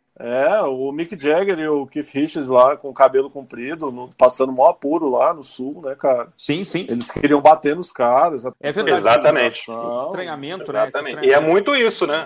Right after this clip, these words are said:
Speaker 3: É muito
Speaker 1: É.
Speaker 3: isso que ele deve ter sentido ali.
Speaker 1: É interessantíssimo, porque é, é uma crítica direta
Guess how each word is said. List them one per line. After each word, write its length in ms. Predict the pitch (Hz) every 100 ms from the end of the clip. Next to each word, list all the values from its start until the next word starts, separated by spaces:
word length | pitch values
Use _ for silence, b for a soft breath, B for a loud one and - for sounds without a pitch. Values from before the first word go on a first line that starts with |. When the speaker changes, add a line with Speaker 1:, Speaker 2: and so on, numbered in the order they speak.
| 123
Speaker 3:
É 40 |
muito 280 | 117 117 113
Speaker 1:
É. 60 | 135
Speaker 3:
isso 140 | 135
que 60 | 208
ele 100 | 208
deve 140 | 214
ter 80 | 214
sentido 420 | 208 226 - 214
ali. 220 | 233 156 - _ _ _ - -
Speaker 1:
É 100 | 139
interessantíssimo, 1080 | 147 165 175 - 151 - 160 160 - 131 123
porque 460 | 131 - 151 135 139
é, 240 | 147 143
é 40 |
uma 220 | 151 175 156
crítica 460 | - 165 165 151
direta 680 | 131 165 139 156 160 - 117